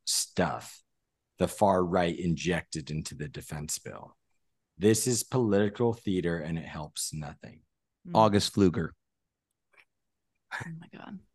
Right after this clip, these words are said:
Speaker 1: No.
Speaker 2: Um,
Speaker 3: Can somebody just do August Pfluger one week
Speaker 1: Yeah, yeah,
Speaker 3: for
Speaker 1: he's
Speaker 3: me?
Speaker 1: coming up. He's coming
Speaker 3: All right,
Speaker 1: up.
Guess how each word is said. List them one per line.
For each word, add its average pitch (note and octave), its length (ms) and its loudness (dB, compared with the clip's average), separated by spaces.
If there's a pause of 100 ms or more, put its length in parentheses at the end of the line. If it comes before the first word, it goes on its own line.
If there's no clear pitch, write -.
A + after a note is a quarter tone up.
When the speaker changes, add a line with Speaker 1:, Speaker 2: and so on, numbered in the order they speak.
(840)
Speaker 1:
No. F2 260 4
Speaker 2:
Um, F3 540 0
Speaker 3:
Can G#3+ 200 8
somebody E4+ 480 6
just G3 360 4
do F#3+ 220 10
August D#3 460 8
Pfluger C#3+ 360 2
one C3 320 2
week C3 340 -4
Speaker 1:
Yeah, G3 260 4
yeah, G3 160 6
Speaker 3:
for - 60 10
Speaker 1:
he's C3 180 10
Speaker 3:
me? B2+ 80 8
Speaker 1:
coming C#3 220 4
up. A2+ 260 4
He's E3+ 140 -8
coming - 180 2
Speaker 3:
All F3+ 80 6
right, A2+ 180 6
Speaker 1:
up. A2+ 520 2